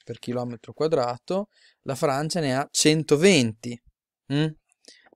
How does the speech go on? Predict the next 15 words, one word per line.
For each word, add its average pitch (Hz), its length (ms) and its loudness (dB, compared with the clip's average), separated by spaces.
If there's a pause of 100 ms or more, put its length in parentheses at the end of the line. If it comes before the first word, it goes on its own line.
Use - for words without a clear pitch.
(160)
Francia 156 480 0
centoventi, 175 1080 -4 (1500)
Monaco, 170 800 2 (140)
Principato 135 840 -4
di 151 160 -8
Monaco, 131 540 -6
diciottomila. 123 1000 -6 (680)
Eh, 87 380 -20 (160)
un-, 147 500 -14
una 120 120 -10
differenza 123 520 -8
enorme, 143 360 2
ma 113 160 -8
del 160 160 2
resto, 143 540 -2